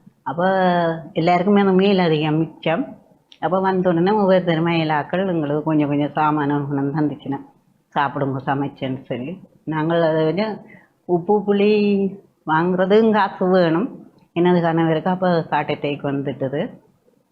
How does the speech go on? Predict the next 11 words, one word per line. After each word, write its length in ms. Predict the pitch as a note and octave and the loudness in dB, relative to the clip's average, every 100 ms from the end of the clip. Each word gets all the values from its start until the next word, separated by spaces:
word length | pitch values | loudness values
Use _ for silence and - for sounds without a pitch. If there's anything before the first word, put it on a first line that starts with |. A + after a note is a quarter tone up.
| _ | _
அவரை 260 | D3 D3+ | -4 0
வேலை 260 | D#3+ F3 E3 E3 | 2 2 0 0
செய்யக்கூடாதுன்னு 680 | D#3 D#3 D#3 C#3+ C3+ C#3+ F3+ | 0 0 -2 -4 -4 -4 -2
ஓட. 460 | E3+ D3+ C#3+ D3+ - _ _ _ - | 0 0 -2 -6 -12 _ _ _ -4
அப்படி 360 | D#3+ E3+ G#3+ | -2 0 0
இருந்தும் 560 | G#3 G3+ F#3+ G#3 G#3 G3+ | 2 2 2 2 2 4
எனது 340 | F#3 F#3 F3+ | 4 4 2
கணவர் 320 | F3 E3+ E3+ | 0 -2 -2
வேலைக்கு 400 | F3 F3 E3+ E3+ | 0 0 0 -2
போய் 240 | E3 E3 D#3+ | -2 -2 0
கேட்டா, 420 | E3 D3+ - G3 | -2 -2 -6 -6